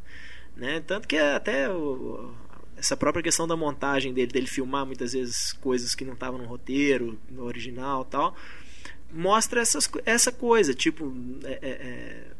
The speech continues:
de, do autor mesmo, de não querer ter uma coisa que seja de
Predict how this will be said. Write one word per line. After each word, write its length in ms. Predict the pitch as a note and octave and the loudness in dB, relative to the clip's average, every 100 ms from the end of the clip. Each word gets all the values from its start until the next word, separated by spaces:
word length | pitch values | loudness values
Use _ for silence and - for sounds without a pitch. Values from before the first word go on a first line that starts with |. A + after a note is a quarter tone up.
| - B2+ | -8 -6
de, 240 | C3 D3 C#3 C3+ - | 2 2 2 -6 -8
do 120 | F3 C#4+ | 0 4
autor 540 | C#4+ - F#3+ F#3 D#3+ | 4 4 6 6 6
mesmo, 380 | C3 B2+ A#2 - A2 | 4 4 4 0 -4
de 160 | B2+ | -4
não 180 | D3 E3+ | -2 -4
querer 580 | - F#3 E3+ F3 G#3+ C4 - - - - - - | 0 2 4 4 4 2 -4 -6 -6 -6 -6 6
ter 120 | F3 | 6
uma 200 | F#3+ E3 | 6 0
coisa 400 | E3 F3 G3+ G#3 | 4 6 6 4
que 160 | G#3 | 2
seja 420 | G#3 - G#3 G#3+ G3+ | 4 6 6 6 2
de 180 | F#3 | 0